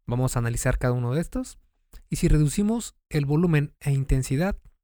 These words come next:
que es la, la que reduce más cosas, porque se reduce tanto el volumen, que es la cantidad de peso levantado, y la intensidad, que es qué tan pesado es este peso, pues reduces ambas.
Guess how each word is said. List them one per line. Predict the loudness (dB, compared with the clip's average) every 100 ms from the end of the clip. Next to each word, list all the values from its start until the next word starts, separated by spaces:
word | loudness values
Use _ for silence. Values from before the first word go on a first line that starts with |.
| _ -4
que | -4
es | -2
la, | -6 -6 -8 -14 -20 _ _
la | -6 -2 -2 -2 -4
que | -2
reduce | 0 2 2 2 0
más | 0 -2
cosas, | -4 -4 -4 -8 -8
porque | -8 -6 -6 -4
se | -2
reduce | -2 -2 -2
tanto | -2 -2 -4
el |
volumen, | -2 0 0 -2 -4
que | -4
es | -4
la |
cantidad | -4 -2 0 0 -2 -6 -14 _ _ _ -20 -20 _
de | -2 0 0 -2 -8 _ _ _ _ -2 4
peso | 4 4
levantado, | 0 -2 2 2 4 0 -6 _ _ _ _ _ _ _ 0
y | 2
la | 2
intensidad, | 2 0 2 0 0 0
que | -2 -2
es | -2 -6
qué | -6 2
tan | 2 4
pesado | 2 2 0 -2
es | -4
este | -6
peso, | -2 -4 -4 -10 _ _ _ _ -4
pues | 0 0 -2 2
reduces | 4 4 2 -4 -6 _ _ -4
ambas. | -2 -2 -8 -14